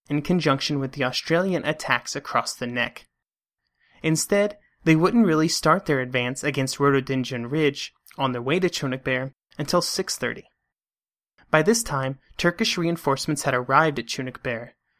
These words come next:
and they would watch every step of the New Zealand advance. The attack on Chunuk Bair itself wouldn't start until almost ten thirty in the morning,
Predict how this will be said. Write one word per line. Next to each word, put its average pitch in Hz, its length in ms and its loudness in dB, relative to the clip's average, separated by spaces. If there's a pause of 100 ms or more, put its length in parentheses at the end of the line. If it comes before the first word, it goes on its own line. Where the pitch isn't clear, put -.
(100)
and 143 140 0
they 147 100 4
would 151 160 2
watch 139 400 -2
every 156 340 -2
step 143 360 -2
of 131 80 -8
the 135 80 -2
New 135 160 -2
Zealand 120 420 -6
advance. 120 600 -4 (1200)
The 185 100 4
attack 208 380 2
on 233 100 2
Chunuk 185 360 -2
Bair 147 160 4
itself 123 640 -2
wouldn't 156 280 0
start 127 320 0
until 131 260 -4
almost 131 300 -2
ten 131 180 -4
thirty 120 320 -4
in 113 60 -8
the 117 80 -14
morning, 123 400 -4